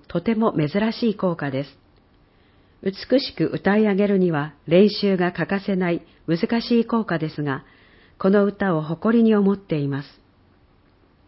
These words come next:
白山台中学校には独自の応援歌、熱き魂があります。第二期生によって作詞作曲されました。体育祭や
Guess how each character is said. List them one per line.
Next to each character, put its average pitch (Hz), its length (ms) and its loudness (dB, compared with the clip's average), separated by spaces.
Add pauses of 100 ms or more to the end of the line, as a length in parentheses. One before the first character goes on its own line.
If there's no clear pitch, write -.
(600)
白 190 240 -6
山 247 220 2
台 240 220 2
中 226 220 -2
学 208 220 -2
校 170 200 -2
に 151 120 -2
は 135 220 -6 (480)
独 190 220 0
自 233 200 2
の 208 340 0
応 208 100 2
援 196 140 0
歌、 135 300 -8 (380)
熱 208 180 -6 (160)
き 151 220 -2
魂 202 580 -2
が 139 180 -6
あ 151 60 -8
り 131 120 -6
ま 127 140 -8
す。 - 60 -20 (1300)
第 226 260 0
二 170 120 0
期 - 160 -12
生 220 180 2
に 180 120 0
よ 175 80 -4
っ 160 40 -8
て 151 280 -4
作 - 280 -12
詞 - 320 -4
作 151 180 -10
曲 180 200 -6
さ 170 140 -8
れ 160 100 -6
ま 156 120 -8
し - 160 -16
た。 - 180 -10 (960)
体 202 240 0
育 208 140 -8
祭 156 280 -2
や 143 220 -2